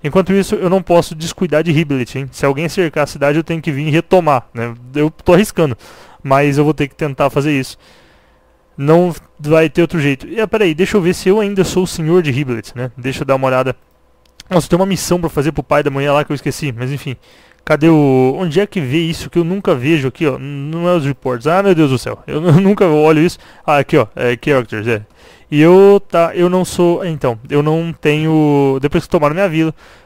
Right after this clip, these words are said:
o rei não deu nada pra mim de novo. Espero que ele me retorne Hiblet, né? Porque eu não tenho feudos aqui, eu só sou um guerreiro solitário. Então deixa eu entrar aqui no mercado, vamos lá, deixa eu trocar aqui com esse mercador. Eu vou precisar de bastante comida. Peraí, deixa eu vender aqui tudo essas coisas pra ele aqui,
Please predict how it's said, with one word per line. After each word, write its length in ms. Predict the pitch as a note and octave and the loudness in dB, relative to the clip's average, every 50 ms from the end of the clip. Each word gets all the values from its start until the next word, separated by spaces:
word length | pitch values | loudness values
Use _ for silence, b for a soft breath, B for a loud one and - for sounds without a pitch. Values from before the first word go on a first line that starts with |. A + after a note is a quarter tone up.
| b | b
o 80 | b D#3 | b 2
rei 140 | C#3+ D3+ D3+ | 4 4 2
não 120 | D#3 D#3+ | 2 2
deu 120 | D3+ E3+ E3 | 2 2 2
nada 220 | D#3 D3 D3+ D3+ | 2 2 0 0
pra 100 | C#3 D3+ | -2 -2
mim 120 | D3 D3+ | -2 -2
de 80 | D3 F3 | 0 0
novo. 240 | E3+ D#3+ C#3 A#2 G2+ _ - A#2+ | 0 0 0 -2 -6 _ -20 -20
Espero 260 | A#2 - - C3+ C3+ | -10 -4 -4 -4 -2
que 80 | - - | -2 -4
ele 80 | D3+ | -4
me 80 | D#3 D3+ | -2 -2
retorne 420 | D3+ E3 D#3+ - D3 D3+ E3 D3+ | -2 -2 0 2 0 0 0 0
Hiblet, 360 | D3+ D#3 C#3 B2+ A#2 A2+ - A2+ | -4 -4 -4 -6 -8 -8 -10 -12
né? 100 | A#2 A#2 | -12 -10
Porque 160 | - - C3 | -6 -2 0
eu 60 | C3+ | 0
não 100 | C#3 C#3 | 0 -2
tenho 200 | B2+ - D#3 D#3+ | -4 -4 -4 -6
feudos 420 | - - - D3+ D3 C#3 B2+ A#2 | -4 -4 -2 -2 0 0 -2 -4
aqui, 180 | C#3 C3 - C3+ | -6 -6 -6 -6
eu 80 | B2 A2+ | -6 -4
só 100 | - A2+ | -6 -6
sou 200 | - - C#3 C#3 | -6 -4 -4 -4
um 80 | D3+ | -2
guerreiro 260 | D#3 D#3 C#3+ D3+ D#3 | -2 -2 -2 -2 -2
solitário. 460 | C#3+ E3+ E3+ F3+ - - B2+ B2 A#2 - B B B B B B B B B B | -2 -4 -6 -6 -6 -6 -6 -6 -6 -10 B B B B B B B B B B
Então 280 | - C#3 B2+ D3+ D#3+ D#3 | -12 -6 0 0 2 2
deixa 240 | D#3 D3+ - - D#3+ | 2 0 0 0 0
eu 100 | D#3 D3+ | 0 0
entrar 240 | C#3+ C#3 B2+ C#3+ C#3 | 0 -2 -2 -4 -4
aqui 140 | - - | -4 -4
no 80 | D3+ D#3 | -4 -4
mercado, 420 | E3 D#3+ D3 - - G#3 G3 C#3+ | -2 -2 -2 -2 -2 -2 -2 0
vamos 160 | B2 C#3 D3+ D3 | -2 -2 -2 -2
lá, 80 | C3 | -4
deixa 240 | A#2+ C3 B2 - D3+ | -6 -6 -8 -8 -8
eu 80 | C3 - _ _ _ _ _ _ - | -8 -8 _ _ _ _ _ _ -2
trocar 260 | - D3 C3+ - C#3+ | 0 0 0 2 0
aqui 160 | C3 - C3+ | -2 -2 -4
com 80 | B2 C#3 | -4 -4
esse 100 | B2 C3+ | -4 -2
mercador. 420 | C#3 C#3+ - D#3+ D#3 F#3 G3+ F3 - b b b b b b b | -2 -2 -2 0 4 4 4 4 2 b b b b b b b
Eu 60 | C#3 | 0
vou 40 | D3+ | 0
precisar 260 | C#3+ - D3+ D3 D3 | 0 0 -2 -2 0
de 40 | C#3+ | 2
bastante 460 | D3 D3 C#3 - - - G3+ A#3 G#3 | 2 0 0 0 -2 0 0 0 0
comida. 400 | - A#3 F#3+ D#3+ E3 D#3 F3 E3 - - | -2 -2 -2 -2 -2 -2 -4 -6 -6 -10
Peraí, 180 | - C3+ B2+ B2 | -10 -8 -6 -6
deixa 200 | B2 - - D#3 | -6 -6 -6 -6
eu 60 | C#3 | -6
vender 380 | B2+ C3+ C#3+ C3 B2+ B2+ C3+ B2 | -2 -2 -4 -4 -2 -4 -4 -4
aqui 140 | - - - _ _ | -4 -8 -16 _ _
tudo 200 | - E3 E3 D3+ | -10 -8 -6 -6
essas 180 | C#3 - C#3 - | -6 -8 -10 -12
coisas 240 | - - C#3+ B2+ B2 | -10 -8 -6 -6 -6
pra 160 | - B2+ C3 | -6 -6 -4
ele 140 | D3+ D#3 D3 | -4 -4 -4
aqui, 200 | B2 - F#3+ | -4 -6 -8